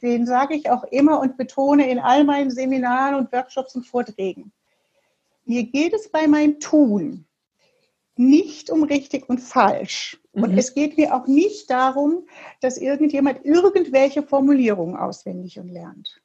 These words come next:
Speaker 2: Mhm.
Speaker 1: Mir geht es darum, dass jeder Mensch Selbstbewusstsein dafür entwickelt,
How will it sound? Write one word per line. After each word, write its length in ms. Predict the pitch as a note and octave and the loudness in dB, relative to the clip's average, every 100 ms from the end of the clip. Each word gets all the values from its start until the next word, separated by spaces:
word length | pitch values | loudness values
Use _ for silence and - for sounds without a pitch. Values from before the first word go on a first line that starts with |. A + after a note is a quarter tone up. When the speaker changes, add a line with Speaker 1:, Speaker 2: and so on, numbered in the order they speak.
| - | -4
Speaker 2:
Mhm. 400 | G3+ F#3+ F#3 G3+ _ _ | -2 -2 -4 -10 _ _
Speaker 1:
Mir 300 | B3+ D4+ G#4 G#4+ | 2 4 4 0
geht 220 | E4+ E4 D#4+ | -2 -2 -4
es 200 | - - | -4 0
darum, 600 | A3+ G3 F3+ E3+ G3 F#3+ _ _ _ _ _ | 2 2 -4 -8 -12 -20 _ _ _ _ _
dass 240 | A#3+ A#3+ - | -8 -4 0
jeder 400 | D#4+ F#4+ G4+ F4+ | 2 4 4 4
Mensch 600 | C4 G3+ F#3 - - - _ _ _ - | 4 2 -4 -12 -16 -20 _ _ _ -6
Selbstbewusstsein 1300 | - C#4+ E4+ - - - B3 C4+ C4 - A3 G3+ | 2 4 4 0 -6 -4 -2 -2 -4 -4 -2 0
dafür 400 | G3 A#3+ C#4 D#4 | 2 4 4 0
entwickelt, 720 | B3+ C#4 - D4 F#4+ A4 - | 0 0 -4 0 0 0 -4